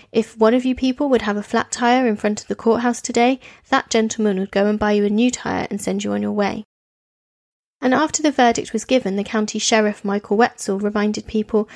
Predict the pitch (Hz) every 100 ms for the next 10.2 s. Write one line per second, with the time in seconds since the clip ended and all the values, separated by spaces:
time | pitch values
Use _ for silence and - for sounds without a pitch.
0 | - _ - 269 - - 262 277 - 214
1 | 202 202 190 185 208 208 202 196 _ -
2 | 208 202 214 196 202 - - - - -
3 | 202 - 202 190 208 - 240 - 214 -
4 | - - 226 226 226 208 208 - 185 190
5 | - 170 117 - _ - 208 - 214 196
6 | 202 - 202 _ - - _ 202 208 202
7 | 196 233 - - 254 277 - 190 202 -
8 | - 214 - 214 196 202 214 214 196 -
9 | - 208 202 _ _ _ 202 - 226 214
10 | 254